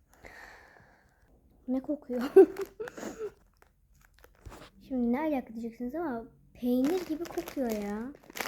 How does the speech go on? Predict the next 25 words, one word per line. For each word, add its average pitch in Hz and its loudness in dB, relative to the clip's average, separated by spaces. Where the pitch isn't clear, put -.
Evet, 240 -4
ben 233 0
şimdi 233 -2
bunu 233 2
deneyeceğim. 214 -6
Elime 277 0
şöyle 269 0
aldım. 240 -4
Önce 240 -6
bir - -20
tane 294 -8
deneyeceğim. 277 -6
Yani 226 -12
şu - -20
kadar 220 -14
bir - -20
şey 220 -20
deneyeceğim. 254 -16
Acı 226 -18
diyorlar. 208 -10
Aslında 285 -8
acı 262 -6
severim. 262 -2
Ben 226 -2
Malatyalıyım. 226 -6